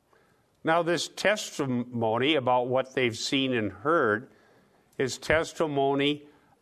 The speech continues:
about Christ, who he is, what he did,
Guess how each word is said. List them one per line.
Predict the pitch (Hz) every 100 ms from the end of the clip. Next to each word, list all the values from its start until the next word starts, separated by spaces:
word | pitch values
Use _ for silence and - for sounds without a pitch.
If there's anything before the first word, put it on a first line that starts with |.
| -
about | 143 131 101 143 139 147 147 151 - _ _ _ -
Christ, | - 180 202 160 98 - - - - _ _ _ _ _ _ _ _ _ _ _
who | - 131 170
he | 196 170
is, | 123 127 143 151 - - _ _ _ _ _ _ _ -
what | 104 107 127 165
he | 202 196
did, | 147 131 131 143